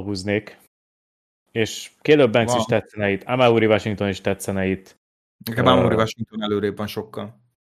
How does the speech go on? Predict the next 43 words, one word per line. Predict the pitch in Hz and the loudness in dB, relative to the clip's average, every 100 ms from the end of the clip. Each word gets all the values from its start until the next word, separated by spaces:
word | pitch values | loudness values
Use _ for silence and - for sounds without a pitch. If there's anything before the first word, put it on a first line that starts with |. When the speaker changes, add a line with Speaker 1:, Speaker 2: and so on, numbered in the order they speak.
| - | -16
Speaker 1:
Akkor | 123 143 | 0 6
legyen | 135 117 107 | 6 6 6
ő. | 107 98 | 4 2
Ezt | - | -4
ne | - | 0
gondoljuk | 135 113 110 104 | 2 2 0 0
túl, | 117 | -4
szerintem | - 113 107 | -2 -2 -2
itt | 113 | -2
már | 120 | 0
mindegyik | 120 127 110 101 - | -2 2 2 2 0
őjük | 110 107 | -2 2
értéken | 110 98 107 117 | 0 2 0 0
van. | 117 | 0
Kicsit | 123 - | -2 2
elfelejtettük | 110 104 98 95 - 104 | 2 2 -2 -4 -6 -4
ezt | 98 - | -4 0
a | 98 98 95 | 0 0 -2
belső | 104 107 101 104 | -2 -2 0 -2
védőfalat, | 101 101 - 101 101 101 | -2 -2 -2 -2 -2 -4
itt, | 101 | -6
itt | 113 107 | -8 -2
vannak | 110 101 92 | -2 -2 -2
értékek. | 101 90 98 147 | -4 -4 -4 -2
Speaker 2:
Nem | 147 143 | 0 0
is | 127 | 0
olyan | 123 117 | 0 0
a | 110 | 0
klassz, | 113 110 | -2 -2
de | 113 117 | 0 -2
most, | - 120 120 - | -2 -4 -4 -4
most | 113 127 123 | -4 -4 -2
elkezdenek | 104 101 98 101 98 | -2 -2 -6 -8 -8
szerintem | 208 156 135 | 0 4 4
Speaker 1:
Igen, | 127 | 4
Speaker 2:
repülni. | 104 - 104 107 | -2 -8 -6 -2
Speaker 1:
igen. | 120 123 - _ | -2 -4 -10 _
Jó, | 147 | 6
Amaury | 120 117 104 107 | 8 8 6 6
Washington. | 107 107 95 107 104 _ _ - | 4 0 -8 -10 -12 _ _ -8
Speaker 2:
Jó, | 135 151 165 | -4 -4 -6
jön | - 127 | -4 -2
a, | 123 | 0